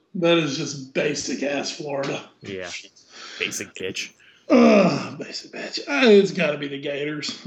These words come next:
Speaker 1: Gators playing great baseball. They're one of the hottest teams in the country. They're one of the best teams in the country. They're gonna, they're gonna cruise through that one.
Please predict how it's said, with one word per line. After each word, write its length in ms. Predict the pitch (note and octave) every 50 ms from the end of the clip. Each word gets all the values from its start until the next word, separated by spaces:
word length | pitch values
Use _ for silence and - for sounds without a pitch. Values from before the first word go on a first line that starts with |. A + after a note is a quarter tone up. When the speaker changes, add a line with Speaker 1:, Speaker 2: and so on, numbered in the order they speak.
| F#3+ F3+
Speaker 1:
Gators 340 | G#3 G3+ G3 F#3+ F3+ D#3
playing 300 | - - F3 D#3+ D3+ C#3
great 300 | C3+ D#3 C#3+ D3+ C#3+ C#3+
baseball. 760 | D3 D3+ D3+ D#3 D3+ - - E3+ D#3 D#3 D#3 D#3 D3+ - - - - - - - _ _
They're 120 | _ G#3+ F#3+
one 80 | F#3+ F#3
of 40 | F3
the 80 | E3 D3
hottest 340 | D#3+ D#3 D#3+ D#3 D3 -
teams 240 | - F#3 E3 D#3 D3+
in 100 | E3 D#3
the 60 | -
country. 300 | - F3+ E3 D#3 D#3 E3+
They're 100 | E3+ E3
one 140 | D#3+ D#3+ D3+
of 80 | C#3 C#3
the 60 | D3+
best 200 | D3 C#3+ C#3 -
teams 240 | - E3+ E3 D3+ D3
in 80 | D#3
the 80 | D3+ C#3
country. 460 | - - D#3+ D#3+ D3+ - E3 D#3 D#3
They're 180 | D3+ D#3+ D#3+ D#3+
gonna, 440 | D3+ E3 D3 C#3+ C#3 C3+ C#3 D3 D3
they're 160 | E3 F#3 G3+
gonna 200 | G3 F3 E3 D3+
cruise 420 | - - F#3 E3 E3 D#3 C#3+ -
through 200 | - F3 E3+ E3
that 260 | D#3+ D#3+ E3 E3 D#3+
one. 300 | D#3+ E3 D#3+ D#3+ D3 -